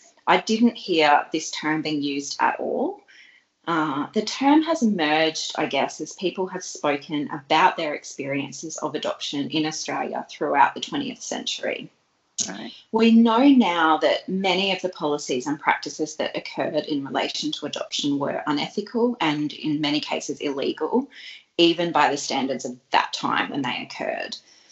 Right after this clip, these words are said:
Speaker 1: uh, and did not leave mothers with any other choice but for their child to be adopted.
Speaker 2: Mm-hmm.
Speaker 1: We know that these practices, uh, occurred in many, many countries, but Australia is the only country so far to have had an apology issued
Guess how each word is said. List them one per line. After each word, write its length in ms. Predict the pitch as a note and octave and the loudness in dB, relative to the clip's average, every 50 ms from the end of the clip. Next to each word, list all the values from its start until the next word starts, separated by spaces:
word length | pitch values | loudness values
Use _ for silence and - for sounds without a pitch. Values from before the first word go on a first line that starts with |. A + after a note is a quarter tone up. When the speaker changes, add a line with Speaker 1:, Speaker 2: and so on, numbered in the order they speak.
| - - _ _ _ - - | -20 -20 _ _ _ -12 -8
Speaker 1:
uh, 220 | D3+ D3+ C#3+ D3+ | -6 -4 -2 0
and 180 | - E3 F#3 F#3 | 0 0 0 2
did 180 | - G#3 A3 A3 | 2 2 4 6
not 200 | A3+ G3+ E3+ - | 6 6 6 4
leave 240 | D#3+ D3 D3 - - | 2 0 0 0 -2
mothers 400 | D3+ C3+ C3 D3 C3 C3+ - - E3 | -2 -2 0 0 -2 -4 -4 -4 -6
with 100 | D3+ - _ - | -6 -6 _ -4
any 280 | - E3+ E3+ E3 F3 - | -2 0 0 0 0 2
other 220 | - D3 C#3 D3+ | 0 0 0 0
choice 500 | D3+ - - E3+ D3+ C#3+ F#3 C4 C4 - | -2 -4 -4 0 0 2 2 2 0 0
but 240 | - - C3+ - - | 2 2 2 2 2
for 60 | - | -4
their 140 | D#3+ D3 C3+ | -2 -2 -2
child 320 | - - - - - - - | -2 -2 0 0 0 0 -2
to 100 | - - | -6 -6
be 140 | C#3+ - | -6 -8
adopted. 680 | - - - - - _ - - D2 C2 C2 - - - _ _ _ _ _ _ _ - | -6 -6 -8 -8 -8 _ -8 -4 -2 -2 -2 -4 -8 -14 _ _ _ _ _ _ _ -10
Speaker 2:
Mm-hmm. 320 | - F3 F#3 G3 F#3+ G#3 G#3+ - | -8 -6 -4 -4 -4 -6 -4 0
Speaker 1:
We 180 | G3+ G#3 G3+ | 2 2 4
know 280 | G3 G3 G3 G#3 A#3 B3+ | 4 4 4 6 6 6
that 260 | B3+ B3+ A#3 - - | 6 4 2 2 0
these 240 | A3+ G3+ F#3 F#3 - | 2 2 2 2 0
practices, 1200 | - - D3+ C#3 - - - D#3 D3+ - - D3 C#3+ C#3+ D3 C#3 C#3 C#3 C3+ - - - - _ _ _ _ | 0 2 2 2 2 0 -6 -6 -6 -4 -2 -2 0 0 0 -2 -6 -6 -8 -8 -10 -10 -12 _ _ _ _
uh, 220 | - D3 C#3+ C3+ - | -12 -8 -6 -4 -2
occurred 360 | D#3+ D#3+ - - D#3 D#3 C3+ | -2 -2 -2 -2 -2 -2 -2
in 120 | C3+ C#3+ | -2 0
many, 360 | D#3 D3+ D#3 C#3+ D3 C#3+ - - | 0 2 2 0 0 -2 -4 -2
many 240 | E3 E3 E3 F3 D#3+ | 2 2 4 4 2
countries, 720 | D#3 - E3+ D#3+ - - - G#3 A#3+ E4+ F#4+ - - - - - - - _ _ - | 0 -2 -4 -4 -4 -4 -2 0 0 0 0 -2 -4 -16 -20 -20 -20 -20 _ _ 0
but 160 | - - - | 0 2 2
Australia 640 | - - - - - F3 D#3 E3 D#3+ D#3 D#3+ D3+ - - | 0 -2 -4 -2 2 2 4 4 6 4 4 4 2 0
is 280 | - D#3 D3 C#3+ - - | -2 -2 -2 -2 -4 -2
the 160 | - F3 - | 0 0 4
only 260 | - G#3 A#3 A#3 A#3 A#3 | 6 6 8 8 8 6
country 340 | - - E3+ - - - | 4 0 -2 -2 -2 -6
so 280 | C#3+ - - D3 C3 C3 | -6 -4 -2 -2 -2 -2
far 520 | - _ - C#3 C3+ C#3 C3+ C3+ B2+ - - | -4 _ 0 2 4 4 6 4 4 2 0
to 220 | - - - D3+ D3 | -6 -6 -4 -4 -4
have 200 | C#3+ C#3+ - - | -4 -6 -8 -12
had 260 | - - - F#3 F3+ | -8 -2 -2 0 0
an 100 | F#3 D#3+ | 0 -2
apology 600 | D#3 - - - D3+ D#3 D3 - - D3+ - - | -4 -6 -6 -4 -2 -2 -2 -4 -6 -8 -8 -6
issued 640 | D3+ D3+ - - - - - - F#3+ A#3+ C4 A#3+ | -8 -6 -6 -6 -6 -6 -4 -2 -2 -2 -2 -2